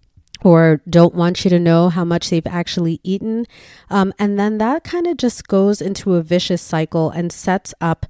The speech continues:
um, really poor habits as far as our perceptions and feelings about food. And then that kind of projects onto percep-,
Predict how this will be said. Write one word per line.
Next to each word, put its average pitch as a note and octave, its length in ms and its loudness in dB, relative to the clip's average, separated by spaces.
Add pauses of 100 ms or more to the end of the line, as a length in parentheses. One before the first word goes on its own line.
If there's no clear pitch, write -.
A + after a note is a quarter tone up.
(760)
um, E3 380 0
really A3 440 2
poor F#3+ 500 0
habits E3+ 560 -4
as F3 200 -4
far E3+ 320 0
as E3 200 0
our E3+ 140 0
perceptions F3+ 1000 -2
and E3 260 -6
feelings F#3+ 560 0
about E3 320 -2
food. G3 540 4
And F#3+ 180 -2
then F#3 180 0
that G#3+ 300 -4
kind A#3+ 340 -4
of F#3 240 0
projects E3 560 -2
onto E3 640 2 (300)
percep-, - 640 -2